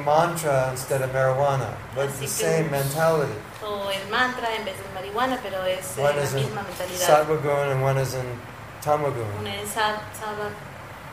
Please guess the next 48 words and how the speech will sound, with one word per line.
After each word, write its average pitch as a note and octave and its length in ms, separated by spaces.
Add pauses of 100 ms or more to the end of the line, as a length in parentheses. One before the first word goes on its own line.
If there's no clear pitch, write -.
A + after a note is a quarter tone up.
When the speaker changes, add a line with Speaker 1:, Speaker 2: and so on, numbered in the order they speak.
(220)
Speaker 2:
guna A#3+ 300
y G3 60
el F#3+ 100
otro F#3 160
es - 60
tama G3+ 360
guna. E3+ 220 (720)
Speaker 1:
But C3 160
the C3+ 60
mentality E3 640
is C3 40
similar. A#2 380 (380)
Speaker 2:
Pero G#3 180
la G3+ 120
mentalidad G3+ 560
es, G3+ 360
Speaker 1:
It's C#3 160
Speaker 2:
eh, D3+ 80
Speaker 1:
about C#3+ 280
me C#3+ 280
and B2+ 100
Speaker 2:
sí. A#2+ 60
Speaker 1:
wanting C3 240
to A#2+ 160
be A#2 160
happy. - 240 (680)
Speaker 2:
Es G#3 60
para G#3 240
mí, A#3 220
para F#3 140
hacerme F#3 340
feliz. E3 180 (300)
Speaker 1:
So C#3+ 80
in C3+ 80
bhakti, D#3+ 500
we C3+ 80
want C3+ 240
Krishna D#3+ 320
to B2 80
be A#2 140
happy. A2 180 (400)
Speaker 2:
Y G#3 120
que G#3 80
en G#3 120
Bhakti A3+ 340
queremos G3 440
hacer F#3+ 360
a F3 60